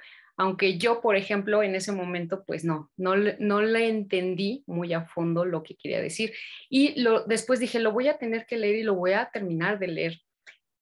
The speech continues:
Y fueron intentos fallidos porque otra vez lo mandé a la vitrina. <laughs> Hace unos días, eh, cuando salió este tema, yo dije, "No, pues sí, voy a buscar". Y dije, "No, apocalípticos e integrados".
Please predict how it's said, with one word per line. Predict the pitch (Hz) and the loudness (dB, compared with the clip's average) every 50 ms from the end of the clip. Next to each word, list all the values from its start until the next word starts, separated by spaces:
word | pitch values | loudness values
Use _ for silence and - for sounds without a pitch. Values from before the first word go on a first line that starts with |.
| _ _ | _ _
Y | 247 254 254 269 277 285 - - _ _ | 0 2 4 4 2 2 0 -4 _ _
fueron | - - - 214 208 208 214 214 208 202 | -20 -4 0 2 2 4 4 4 2 2
intentos | 185 170 170 190 185 190 202 196 196 | 2 2 0 -2 0 0 -2 -4 -2
fallidos | - 180 170 165 196 196 214 208 - | -2 -2 -2 0 0 0 0 -2 -2
porque | - 185 170 165 - 180 - - | -4 -4 -4 -2 -4 -4 -2 -2
otra | - 190 - 185 190 | -4 -2 0 0 2
vez | 190 190 | 2 2
lo | 190 185 | 2 0
mandé | 180 170 170 170 170 180 180 - | 2 2 2 2 2 0 0 0
a | - 185 | -2 0
la | 180 175 185 208 - - | 0 0 0 -2 -2 -6
vitrina. | - 165 165 165 160 - 143 139 - - - _ _ _ _ _ _ _ _ _ _ _ - - - - - | -12 -14 -14 -12 -8 -8 -8 -8 -8 -12 -18 _ _ _ _ _ _ _ _ _ _ _ -20 -20 -20 -8 -4
<laughs> | - - - - - 214 196 202 269 - - - - - - - - - | -2 -2 0 0 0 -2 -2 -4 -6 -8 -8 -8 -8 -10 -12 -10 -8 -6
Hace | 196 196 - 247 | -4 -2 0 2
unos | 240 240 240 240 | 2 4 2 2
días, | 233 269 240 214 214 269 285 - - _ | 4 4 4 4 4 2 -2 -6 -12 _
eh, | - 196 180 180 175 170 | -4 -2 -2 -2 -2 -2
cuando | - 185 175 170 170 | -2 0 0 0 0
salió | 165 175 170 170 180 180 185 185 | 0 0 0 2 4 6 6 6
este | 190 190 190 - 202 | 6 4 2 -2 -4
tema, | 196 196 214 202 196 196 214 311 - - _ - | -2 0 0 0 2 0 0 -2 -4 -10 _ -18
yo | 185 170 165 185 180 175 | -14 -6 0 2 2 2
dije, | 180 185 - 180 | 0 -2 -2 0
"No, | 190 214 214 208 214 | 2 2 0 0 0
pues | 196 190 190 | -4 -4 -4
sí, | - 226 214 | -6 -8 -6
voy | 202 233 240 | -4 -2 0
a | 254 240 | 0 -2
buscar". | - - - - 175 160 - - | -2 -6 -6 -4 -2 -2 -2 -4
Y | 175 | -6
dije, | 170 170 165 165 - - | -8 -8 -8 -8 -8 -6
"No, | 185 180 165 - - _ | -6 -6 -6 -6 -8 _
apocalípticos | - 180 175 175 180 170 170 - 175 170 180 180 170 - 196 - 202 208 202 - - | -6 -4 0 0 0 0 0 -2 -2 -2 -2 -4 -6 -10 -6 -4 -4 -4 -4 -6 -6
e | 180 | -6
integrados". | 175 165 165 156 151 151 147 - - - - - | -6 -6 -6 -4 -4 -4 -4 -6 -8 -12 -20 -20